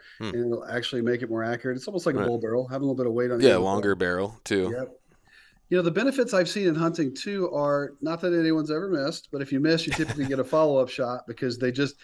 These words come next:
Speaker 2: they, they can hear the shot go off, but it's not distinct in one spot for them to tell where it came from. So honestly, they don't know which way to run, 'cause if you can't tell
Speaker 1: Hmm.
Speaker 2: where it came, which way it came from, you don't know which direction to run in.
Speaker 1: Yeah.
Speaker 2: A lot of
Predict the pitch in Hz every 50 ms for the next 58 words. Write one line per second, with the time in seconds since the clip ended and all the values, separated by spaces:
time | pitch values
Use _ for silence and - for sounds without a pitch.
0 | - - - - - - _ _ _ - 175 175 175 - _ - 196 175 156 180
1 | 180 180 185 180 175 214 240 247 233 190 - 226 202 190 180 - 165 143 127 123
2 | 127 147 185 220 - _ _ - 151 147 151 143 147 - 147 156 175 190 185 185
3 | 165 139 - - - - 170 165 170 170 - - - 143 135 135 135 143 151 143
4 | 139 - - - 127 131 135 135 - - 147 143 135 123 123 120 - 147 127 120
5 | 120 117 113 117 - - 123 123 127 127 - 156 165 175 180 165 - - 165 147
6 | 135 - - 113 147 180 190 185 - - 165 151 139 131 - - - _ _ -
7 | 147 160 165 160 160 156 - 175 165 147 131 123 139 185 202 123 90 87 - -
8 | 135 120 131 131 131 - 175 170 185 180 165 151 135 120 - 151 143 135 - 123
9 | 131 127 - - 143 135 123 113 - - 165 226 254 247 - 135 131 123 131 139
10 | 156 156 151 143 139 131 - - 143 143 147 139 - 135 120 117 127 170 214 190
11 | 180 - - 160 - _ _ _ _ _ - 101 - - - - 175 175 -